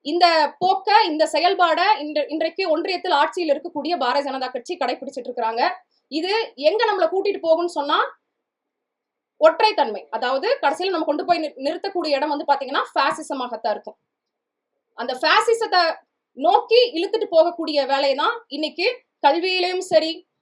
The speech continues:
மக்கள் நலத்திலையும் சரி, எல்லா விதத்திலையுமே இன்றைக்கு ஆட்சியில் இருக்கக்கூடிய பாரதிய ஜனதா கட்சி தொடர்ந்து செஞ்சுட்டு இருக்காங்க. இது என்னைக்கு மாற்றப்படும் அப்படின்னு சொன்னா,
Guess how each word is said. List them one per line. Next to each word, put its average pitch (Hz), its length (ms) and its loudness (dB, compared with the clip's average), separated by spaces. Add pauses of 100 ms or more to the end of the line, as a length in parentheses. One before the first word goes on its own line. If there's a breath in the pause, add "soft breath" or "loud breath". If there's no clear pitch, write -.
(540)
மக்கள் 311 540 0
நலத்திலையும் 339 500 -2
சரி, 311 440 -4 (340)
எல்லா 392 560 2
விதத்திலையுமே 349 720 -4 (340)
இன்றைக்கு 311 360 0
ஆட்சியில் 320 360 0
இருக்கக்கூடிய 320 280 -8
பாரதிய 285 380 0
ஜனதா 277 220 -2
கட்சி 285 240 -6
தொடர்ந்து 302 320 -4
செஞ்சுட்டு 277 260 -8
இருக்காங்க. 240 580 -2 (320)
இது 277 200 -6
என்னைக்கு 403 400 2
மாற்றப்படும் 349 600 2
அப்படின்னு 311 240 -4
சொன்னா, 320 540 -4